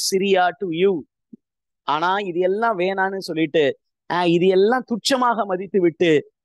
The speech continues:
நீ மட்டும்தான் வேணும் அப்படின்னு நான் இங்க வந்திருக்கேன் அன்பே அப்படின்னு சொல்லிட்டு அந்த லெட்டரை அவ கொடுக்குறான்.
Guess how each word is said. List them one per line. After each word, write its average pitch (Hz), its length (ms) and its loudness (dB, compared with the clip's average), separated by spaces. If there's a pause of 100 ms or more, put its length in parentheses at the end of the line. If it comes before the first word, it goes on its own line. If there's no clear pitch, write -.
நீ 190 260 2
மட்டும்தான் 247 560 0
வேணும் 180 540 -4 (280)
அப்படின்னு 170 520 0
நான் 160 240 0
இங்க 160 300 -2
வந்திருக்கேன் 165 380 -2
அன்பே 143 440 0 (600)
அப்படின்னு 165 220 -4
சொல்லிட்டு 180 320 -4
அந்த 170 120 -2
லெட்டரை 147 240 0
அவ 160 160 2
கொடுக்குறான். 135 480 -4